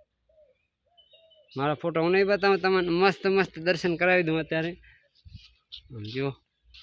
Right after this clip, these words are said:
આ મેરુ પર્વત જ્યારે દેવો અને દાનવ વચ્ચે રચાણો હતો ને,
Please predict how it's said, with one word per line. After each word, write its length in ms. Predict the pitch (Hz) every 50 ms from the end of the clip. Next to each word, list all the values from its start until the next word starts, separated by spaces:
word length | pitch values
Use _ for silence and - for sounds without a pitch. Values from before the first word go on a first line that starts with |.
| - - - - - - - _ - _ _ - - -
આ 60 | 123
મેરુ 320 | 120 120 135 139 143 143
પર્વત 360 | 135 - 143 143 147 147 143 - -
જ્યારે 440 | 143 143 143 143 143 143 139 131 120 - - - - - - - - - _ _ _ _ - - - _ _ _ _ _ _ _ - _ _ - - _ _ _ - - - - _ _ - - - - 139
દેવો 220 | 135 151 151 147
અને 200 | 147 143 143 139
દાનવ 320 | 127 127 139 139 147 147 147
વચ્ચે 320 | 143 143 139 123 147 139
રચાણો 360 | 135 143 139 - 160 165 175
હતો 180 | 175 160 175 165
ને, 200 | 147 131 117